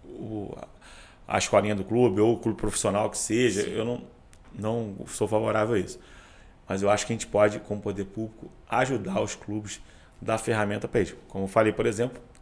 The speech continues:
Speaker 1: custeando a arbitragem. Eu não consigo pagar o treinador, pagar o lanche, não consigo, mas a arbitragem foi uma forma que eu conseguia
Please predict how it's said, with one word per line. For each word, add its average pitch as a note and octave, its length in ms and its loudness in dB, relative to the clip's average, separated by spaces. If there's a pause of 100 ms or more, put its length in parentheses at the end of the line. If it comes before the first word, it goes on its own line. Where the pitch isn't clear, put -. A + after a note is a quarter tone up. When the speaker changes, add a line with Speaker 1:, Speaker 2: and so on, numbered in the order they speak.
(220)
Speaker 1:
custeando C3+ 340 -4
a - 20 -2
arbitragem. E3+ 600 2 (240)
Eu B2+ 80 -2
não D#3+ 60 -4
consigo F#3+ 280 -2
pagar A#2+ 300 8
o A2 60 4
treinador, A#2+ 560 4
pagar G#2 280 0
o C3 80 2
lanche, A#2 380 0
não G#2+ 100 -8
consigo, - 400 -8
mas G2+ 180 -4 (360)
a B2+ 80 2
arbitragem B2 440 6
foi C#3 80 2
uma D#3 160 4
forma C3 460 4 (320)
que - 80 -12
eu G#2+ 60 -2
conseguia G#2+ 520 -4